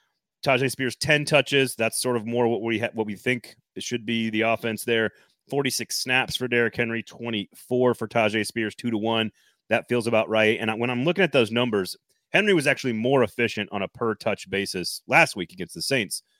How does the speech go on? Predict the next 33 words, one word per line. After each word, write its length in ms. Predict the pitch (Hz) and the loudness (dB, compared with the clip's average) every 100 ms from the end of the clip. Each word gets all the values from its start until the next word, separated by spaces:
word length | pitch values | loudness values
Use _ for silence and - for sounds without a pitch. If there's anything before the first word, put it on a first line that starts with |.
| _ _ | _ _
by 80 | 110 | -4
a 60 | 107 | -2
pretty 180 | 180 131 | 0 2
large 260 | 98 90 | 2 0
margin. 400 | 123 156 107 87 - _ _ _ _ - | 2 2 2 -2 -4 _ _ _ _ -4
But 100 | 131 | 4
what 100 | 143 | 4
I 40 | |
think's 220 | 139 208 | 4 2
interesting 600 | 165 175 147 - 127 113 113 | 0 -2 -4 -4 -4 -4 -4
is 280 | 113 110 104 | -4 -4 -6
I 80 | 110 | -10
think 300 | - 160 120 _ _ _ _ | -4 -6 -6 _ _ _ _
when 160 | 120 131 | -6 -2
I 120 | 120 | -2
watched 540 | 127 151 185 - - _ 110 | 4 4 4 2 -12 _ -6
the 140 | 127 | -4
two 300 | 127 - 156 | -4 -4 -4
players 440 | - 143 147 131 107 | -2 2 2 2 -2
used 520 | 104 123 143 - - _ _ _ | -2 -2 -4 -8 -16 _ _ _
on 140 | 143 139 | -6 -4
Sunday 320 | - 151 147 | -4 0 0
against 240 | 135 127 | -2 -6
the 60 | 113 | -8
Chargers, 500 | 120 131 131 139 - _ _ _ _ _ _ _ _ _ _ - | -2 -2 -2 -6 -10 _ _ _ _ _ _ _ _ _ _ -2
I 80 | 139 | -2
felt 280 | - 175 170 | 2 2 4
like 160 | 185 | 4
it's 140 | 180 - | 2 0
the 140 | 151 | -6
thing 340 | - 156 151 | -2 0 0
that 160 | 139 - | -4 -4
Titans 420 | 131 127 127 - | -2 -2 -4 -8